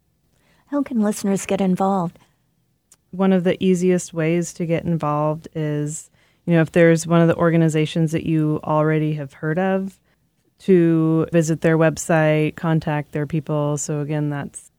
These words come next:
Speaker 2: three fifty Seattle, Sierra Club, Seattle Subway. You know, some people are focusing on transit.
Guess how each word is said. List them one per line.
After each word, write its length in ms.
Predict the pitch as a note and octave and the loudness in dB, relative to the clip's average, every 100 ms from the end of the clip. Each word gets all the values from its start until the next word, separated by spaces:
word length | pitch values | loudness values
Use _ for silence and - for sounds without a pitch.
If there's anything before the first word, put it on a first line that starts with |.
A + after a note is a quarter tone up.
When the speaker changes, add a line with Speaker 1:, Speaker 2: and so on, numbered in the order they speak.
| _ _ | _ _
Speaker 2:
three 260 | - G#3+ | -2 0
fifty 320 | G3 F#3+ - E3 | 2 0 -2 -8
Seattle, 960 | - G3+ A3+ A3 G#3+ G#3+ G#3 G#3 G#3 - | -6 -2 0 0 0 0 0 0 -2 -4
Sierra 500 | - G3 G3 G3 G3 | -10 -2 0 2 0
Club, 760 | - G3+ F#3 F#3 F3+ F3+ E3+ F3 _ _ _ _ | 0 2 2 2 2 0 -4 -8 _ _ _ _
Seattle 440 | - - F#3 E3 D#3 | -10 -2 0 2 -2
Subway. 960 | - F#3+ F3 F#3 F3 F3 F3 E3+ E3+ - | 0 -2 0 0 2 2 2 0 -2 -2
You 120 | F3 | 0
know, 100 | D#3 | 2
some 240 | - G#3+ | 4 4
people 260 | G#3 G3 F#3 | 4 2 2
are 100 | F3 | 2
focusing 500 | F3+ E3 E3 E3 D3+ | 0 -2 -2 -2 -2
on 340 | C#3+ C#3+ C#3+ - _ _ | 0 -2 -4 -8 _ _
transit. 680 | F3+ E3 E3 E3 D#3+ D#3+ | 0 2 2 2 0 0